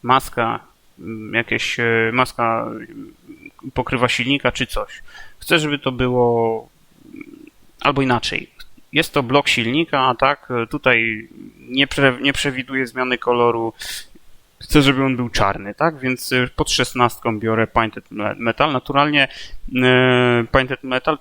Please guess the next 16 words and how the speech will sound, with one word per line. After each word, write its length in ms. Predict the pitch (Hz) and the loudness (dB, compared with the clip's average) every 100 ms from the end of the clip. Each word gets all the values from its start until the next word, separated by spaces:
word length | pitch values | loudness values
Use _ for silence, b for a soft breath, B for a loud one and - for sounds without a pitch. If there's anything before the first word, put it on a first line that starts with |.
| - | -6
w 60 | |
tym 120 | - 160 | -4 -2
przypadku 360 | - 147 - | 0 0 0
jest 140 | 143 - | -4 0
to, 340 | 135 131 117 123 123 120 | 2 2 0 -2 -2 -2
e, 40 | - | -6
kolor 400 | - 127 127 127 | -2 2 2 2
czarny, 420 | - 127 113 107 | 2 2 2 -6
tak? 220 | - 127 | -4 -4
Jak 100 | 123 | -4
widać, 400 | 120 135 135 - - | -8 0 2 0 -10
pod 160 | - 131 | -10 -4
szesnastką 540 | - 123 117 - - | -2 0 0 0 -2
jest 200 | 127 127 | -2 -2
Painted 340 | - 123 135 - | 2 2 2 0
Metal, 400 | 131 - 190 | -2 2 0